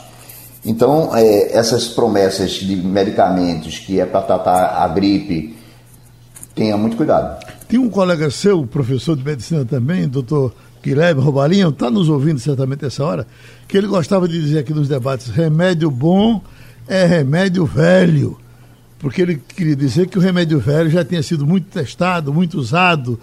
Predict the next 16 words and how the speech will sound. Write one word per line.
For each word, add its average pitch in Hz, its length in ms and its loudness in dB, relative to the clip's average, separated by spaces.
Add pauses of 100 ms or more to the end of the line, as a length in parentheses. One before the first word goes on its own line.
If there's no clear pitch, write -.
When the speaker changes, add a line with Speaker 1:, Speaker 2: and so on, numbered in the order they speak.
(300)
Speaker 2:
e 165 120 2
aí 175 120 4
o 190 100 2
médico 175 340 0
já 160 140 0
tinha 175 220 -2
muito 170 200 -2
mais 180 160 -4
segurança 170 840 0 (380)
no 151 180 0
trabalho 160 420 2
com 147 160 0
ele. 123 280 -2 (240)
O 160 60 -4
senhor 208 180 0
concorda? 185 560 0